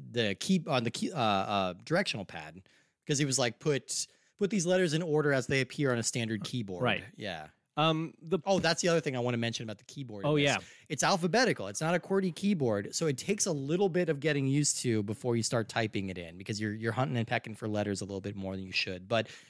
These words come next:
Speaker 1: the game is really, really, really forgiving with the amount of time it gives you to type this
Speaker 2: Yeah,
Speaker 1: in.
Speaker 2: and almost to a fault.
Speaker 1: Yeah.
Speaker 2: Like, if you, if there's a question that none of you know the answer to, you're sitting there for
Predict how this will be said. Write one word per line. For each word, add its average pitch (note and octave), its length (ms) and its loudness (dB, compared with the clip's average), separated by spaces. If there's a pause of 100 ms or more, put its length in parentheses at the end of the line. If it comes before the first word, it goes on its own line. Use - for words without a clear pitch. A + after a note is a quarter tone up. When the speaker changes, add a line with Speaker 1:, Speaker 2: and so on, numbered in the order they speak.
Speaker 1:
the D3+ 80 0
game E3+ 240 4
is A#2+ 100 0 (100)
really, D3 520 2
really, B2+ 340 2
really A2+ 400 0
forgiving G#2+ 640 0
with G2 180 -6
the A2 120 -2
amount G2+ 240 0
of F#2 80 -8
time G2+ 340 -2
it F2+ 60 -6
gives F#2 200 -6
you G2 60 -10
to E3 140 -2
type F#3 240 -2
this F#3 100 -8
Speaker 2:
Yeah, G3 300 4
Speaker 1:
in. F3 60 2
Speaker 2:
and G#3+ 80 0
almost D4+ 560 2
to G#3 180 2
a C#3 60 4
fault. - 680 0
Speaker 1:
Yeah. C#3+ 160 -2
Speaker 2:
Like, D#3 280 2
if D#3 180 0
you, E3 380 4
if D3+ 160 0
there's F#3+ 180 2
a G3 60 -2
question E3+ 420 2
that B2+ 120 4
none C#3 280 4
of D3+ 100 0
you D3+ 140 0
know C#3+ 160 4
the C3 140 2
answer B2+ 260 2
to, D#3+ 240 2
you're D#3+ 160 4
sitting F#3 380 2
there C#3 280 6
for A2+ 380 2